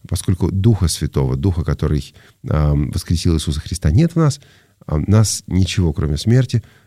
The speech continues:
в этом случае не ожидает. Тогда вопрос, может ли быть покаявшийся, уверовавший христианин, который упорно продолжает жить по плоти?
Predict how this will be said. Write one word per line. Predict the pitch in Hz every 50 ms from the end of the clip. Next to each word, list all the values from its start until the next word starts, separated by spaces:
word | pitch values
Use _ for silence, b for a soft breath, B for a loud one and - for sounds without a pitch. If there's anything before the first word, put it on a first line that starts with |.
| b
в | b -
этом | 85 87 92 87
случае | - - 90 87 - - 82 - - - _
не | - - 92 90
ожидает. | 90 85 90 78 80 73 65 58 - - b b b b b b b b b - - 104
Тогда | - 95 87 92
вопрос, | 87 92 92 - 98 80 73 - - - _ _ _ _ _ _ _ _ _ _ _ _ _ _ _ _ _ _ _ _ _ _ _ - -
может | - 101 110 139 127 117 - -
ли | 92
быть | 85 85 82 - - - - _ _ _ _ - -
покаявшийся, | - 101 95 - - 120 117 101 90 82 - - - 98 - - - - - - _ _ _ _ _
уверовавший | - 87 82 78 101 113 98 85 78 76 78 - - - -
христианин, | - - - 92 - - - 69 76 135 208 240 247 240 _ _ _ _ _ _ _ _ _ _ _ _ _ _ _ _ _
который | - - - 160 135
упорно | 104 85 - - 120 143 156 143 123 95
продолжает | - 85 85 82 87 82 120 123 110 87
жить | 78 87 110 107 - - - _ _ _ _ _ _ _ _ _ _ _ _
по | - 76
плоти? | - - - - - - - -